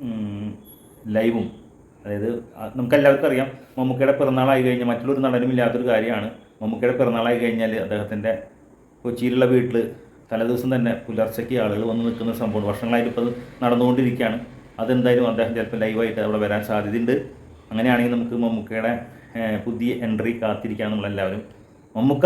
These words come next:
മലയാള സിനിമയിൽ ഇല്ല, ഇല്ലെങ്കിൽ, മമ്മൂക്ക സിനിമയിൽ അഭിനയിക്കുന്നില്ലെങ്കിൽ തന്നെ നമുക്ക്, എന്താ പറയുക, സിനിമ കാണാൻ തന്നെ ഒരു മൂഡില്ല.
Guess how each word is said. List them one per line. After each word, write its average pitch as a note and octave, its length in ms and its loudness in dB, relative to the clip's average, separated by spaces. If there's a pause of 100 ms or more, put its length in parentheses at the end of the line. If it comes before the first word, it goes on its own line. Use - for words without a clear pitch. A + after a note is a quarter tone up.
(120)
മലയാള D3+ 260 4
സിനിമയിൽ C#3+ 320 -2 (380)
ഇല്ല, B2 240 0 (180)
ഇല്ലെങ്കിൽ, A#2+ 360 2
മമ്മൂക്ക A2+ 240 -2 (100)
സിനിമയിൽ B2+ 280 0
അഭിനയിക്കുന്നില്ലെങ്കിൽ A#2+ 640 -2
തന്നെ A#2 180 -2
നമുക്ക്, A2 220 -8 (600)
എന്താ A2 180 2
പറയുക, A2 240 0 (240)
സിനിമ G#2+ 300 -2
കാണാൻ G#2 280 -2
തന്നെ B2+ 160 0
ഒരു B2+ 80 0 (540)
മൂഡില്ല. G#2+ 380 0